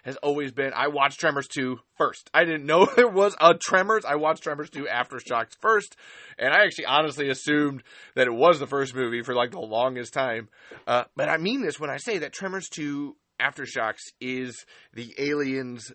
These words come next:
the Terminator two, the Dark Knight of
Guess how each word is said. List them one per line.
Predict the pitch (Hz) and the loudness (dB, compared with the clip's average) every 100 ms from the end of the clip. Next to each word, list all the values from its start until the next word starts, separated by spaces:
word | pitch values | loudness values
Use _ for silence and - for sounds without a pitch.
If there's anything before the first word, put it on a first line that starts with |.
| - | -12
the | |
Terminator | 120 - 151 143 127 127 | -12 -6 -6 -4 -6 -8
two, | 123 131 120 120 _ - _ | -8 -8 -8 -8 _ -20 _
the | 127 | -12
Dark | 117 127 131 127 | -4 -2 -2 -6
Knight | 120 110 104 - _ _ - | -6 -6 -8 -20 _ _ -2
of | 123 120 120 | 0 0 -4